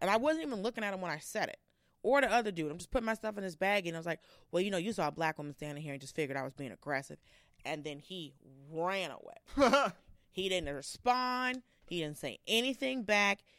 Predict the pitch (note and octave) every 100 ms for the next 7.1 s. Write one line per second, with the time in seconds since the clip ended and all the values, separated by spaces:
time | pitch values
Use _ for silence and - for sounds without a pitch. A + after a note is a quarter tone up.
0 | _ - F3+ D3+ F3+ E3+ - _ _ _
1 | _ _ F3 D#3+ - - - - A#2 A2
2 | G2 _ _ _ _ F3+ F#3 F3+ F3 E3+
3 | D#3 D3 - F#3 E3+ - A3+ A#3 A3 F#3
4 | F#3 F3+ E3+ D#3 G3 G3 G3 G3 G3 F3
5 | D#3+ D3+ D3 C#3 C3+ - _ _ _ _
6 | _ _ _ _ - E3 D3+ D3+ D3 C3+
7 | C3